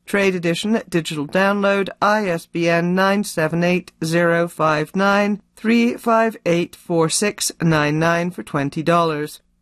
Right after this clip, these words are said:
Books on Tape has the library edition, digital download, I S B N nine seven eight zero five nine three five eight four seven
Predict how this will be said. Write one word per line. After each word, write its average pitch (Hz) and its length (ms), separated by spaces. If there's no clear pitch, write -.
Books - 300
on 156 180
Tape 180 280
has 165 280
the 165 80
library 175 480
edition, 160 420
digital 156 400
download, 196 680
I 180 220
S 165 220
B 160 180
N 160 260
nine 170 460
seven 160 320
eight 190 320
zero 165 360
five 156 440
nine 190 420
three 226 440
five 233 400
eight 165 320
four 165 220
seven 175 480